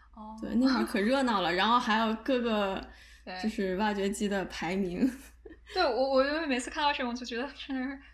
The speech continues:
Speaker 1: 是又绝望又狂欢。
Speaker 2: <laughs>
Speaker 1: 就是
Speaker 2: 对，绝望中的狂欢。
Speaker 1: 绝望，对，对，对，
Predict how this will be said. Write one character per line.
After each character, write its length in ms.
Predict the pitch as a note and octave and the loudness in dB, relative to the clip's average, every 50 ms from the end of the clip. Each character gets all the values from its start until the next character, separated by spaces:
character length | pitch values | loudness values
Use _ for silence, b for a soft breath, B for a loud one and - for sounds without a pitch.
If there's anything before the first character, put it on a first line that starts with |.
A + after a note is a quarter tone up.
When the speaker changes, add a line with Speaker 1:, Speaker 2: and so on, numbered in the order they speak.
| B - | B -10
Speaker 1:
是 160 | G#3+ A3+ B3 | -8 -4 -2
又 120 | C4 C4+ B3+ | 0 0 0
绝 260 | C4 - - A3 F#3+ G3+ | -2 -4 -4 -2 -2 0
望 240 | G#3 B3 B3 A#3+ | 2 2 2 2
又 100 | A3+ G3+ G3 | 2 -2 -4
狂 340 | - - - G#3 A3+ G#3 G#3+ | -4 -4 -6 -4 -4 -4 -4
欢。 200 | - - - C4 - - | -4 -4 -8 -8 -8 -10
Speaker 2:
<laughs> 140 | - - - | -16 -8 4
Speaker 1:
就 880 | - D#4 C#4+ C4+ D4 C#4 E4 C#4 C#4 C4+ B3+ C4 - - - - A3+ G#3+ | 4 4 6 6 6 6 6 6 6 4 4 2 0 0 -10 -8 -8 -6
是 120 | A3 G3 | -6 -6
Speaker 2:
对， 400 | A3 A#3+ G#3+ G3+ F#3+ F#3+ A3 A3 - - - | -4 -4 -4 -4 -4 -4 -6 -6 -8 -10 -6
绝 160 | - G3 G3 | -4 -2 0
望 240 | G#3+ A#3 A3+ G#3+ G3+ | 2 4 4 4 4
中 160 | G3 F#3 F#3+ | 4 2 0
的 100 | F#3 G3 | -2 -2
狂 320 | - - - F3 E3 F#3 | -4 -4 -6 -4 -2 -4
欢。 320 | G3 - - E3+ G#3 G#3+ G#3+ | -4 -4 -4 -2 -2 -4 -4
Speaker 1:
绝 200 | - - G3 F3+ | -4 -6 -6 -4
望， 280 | F3+ F#3+ F3+ G3+ A#3+ A3 | -2 -4 -4 -4 -4 -6
对， 140 | - F#3+ | -6 -8
对， 140 | F3+ F#3+ F3+ | -8 -8 -10
对， 80 | F#3 | -12